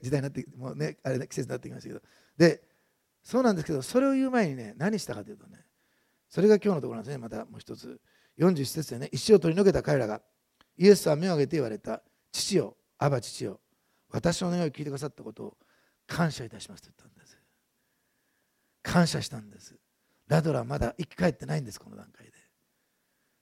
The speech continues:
でも彼らが従った時、「あ、神様、これでもうラドラ生き返りましたね」って、生き返る前に、「願いを聞いてくださってありがとうございました」って感謝をしたんです。五千人の給食の時も、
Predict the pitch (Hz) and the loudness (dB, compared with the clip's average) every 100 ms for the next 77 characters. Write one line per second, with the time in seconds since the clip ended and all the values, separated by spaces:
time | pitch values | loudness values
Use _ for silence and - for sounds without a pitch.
0 | - 170 156 - 185 165 143 - 160 - | 2 2 2 4 4 6 0 -2 -6 -4
1 | 135 131 - 139 - _ _ _ - 147 | -6 -6 -6 -8 -8 _ _ _ -6 -4
2 | 127 123 - 156 170 196 214 190 156 165 | -4 -8 -8 -4 0 0 0 0 0 -2
3 | 156 139 151 143 127 127 135 156 - 117 | -4 -4 -10 -10 -14 -14 -14 -16 -16 -16
4 | _ - 147 - 208 220 185 175 165 190 | _ -10 -8 -4 -2 -2 -2 -6 -6 -6
5 | 185 - _ _ _ - 147 160 156 170 | -8 -12 _ _ _ -4 -2 -2 -4 -10
6 | 170 165 190 202 - 185 190 202 - - | -8 -8 -10 -10 -16 -10 -6 -6 -8 -14
7 | - 220 170 127 98 113 98 - - _ | -4 -4 -4 -10 -12 -18 -20 -20 -20 _
8 | _ _ _ _ - 147 185 247 254 254 | _ _ _ _ 0 2 6 6 6 4
9 | 208 254 240 240 226 208 180 175 107 | 2 0 0 0 0 0 0 0 -2